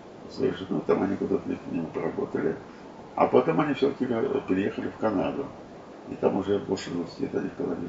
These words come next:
живут, им там нравится. Потому что, как Дэвид сказал, что в Канаде там...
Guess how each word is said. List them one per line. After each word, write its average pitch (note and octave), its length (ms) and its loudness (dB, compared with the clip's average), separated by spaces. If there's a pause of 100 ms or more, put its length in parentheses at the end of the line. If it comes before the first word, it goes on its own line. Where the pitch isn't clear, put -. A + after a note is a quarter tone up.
живут, - 240 -4
им - 120 -8
там C3+ 200 -2
нравится. C#3 480 -2 (760)
Потому - 300 -2
что, - 160 -8
как - 180 -2 (160)
Дэвид G#2 260 4 (440)
сказал, - 360 0
что - 160 -12
в - 100 -12
Канаде - 420 0
там... - 160 -2